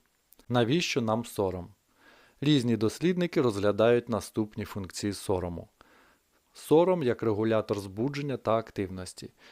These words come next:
Він діє за допомогою соціальних норм, яких дотримується людина, яка його відчуває. Якщо емоції зашкалюють, сором пригальмовує активність, що може вийти за межі прийнятного.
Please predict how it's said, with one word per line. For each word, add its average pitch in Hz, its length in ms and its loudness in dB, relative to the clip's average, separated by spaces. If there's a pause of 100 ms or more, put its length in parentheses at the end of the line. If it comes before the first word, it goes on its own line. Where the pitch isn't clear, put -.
(140)
Він 175 260 0
діє 143 300 2
за 113 140 2
допомогою 117 640 0
соціальних 104 720 -2
норм, 135 320 0
яких 98 340 -4
дотримується 101 600 -4
людина, 113 420 -4
яка 95 300 -6
його 104 240 -6
відчуває. 107 640 -8 (300)
Якщо 123 500 2
емоції 127 600 0
зашкалюють, 170 880 0 (160)
сором 208 460 4
пригальмовує 123 840 4
активність, 113 640 -2
що - 260 -4
може 110 260 0
вийти 135 360 0
за 110 120 -2
межі 104 300 -2
прийнятного. 104 760 -6